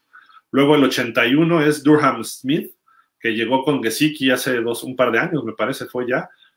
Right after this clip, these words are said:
Eh, creo que es eficiente, pero no ha demostrado todavía mucho este Smith. Entonces, vamos a ver.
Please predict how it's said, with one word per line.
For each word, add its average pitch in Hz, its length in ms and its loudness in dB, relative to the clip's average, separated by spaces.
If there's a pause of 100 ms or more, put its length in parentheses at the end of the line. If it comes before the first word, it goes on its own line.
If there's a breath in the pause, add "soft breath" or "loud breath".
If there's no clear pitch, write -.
(140)
Eh, 107 540 -2
creo 147 120 -2
que 170 80 0
es 165 80 -2
eficiente, 151 580 0
pero 117 240 0
no 120 480 -2
ha 151 60 0
demostrado 131 520 -4
todavía 127 400 0
mucho 131 440 -2
este 113 280 -4
Smith. 107 360 -8
Entonces, 113 400 -8
vamos 120 240 -8
a 104 40 -2
ver. 104 160 -2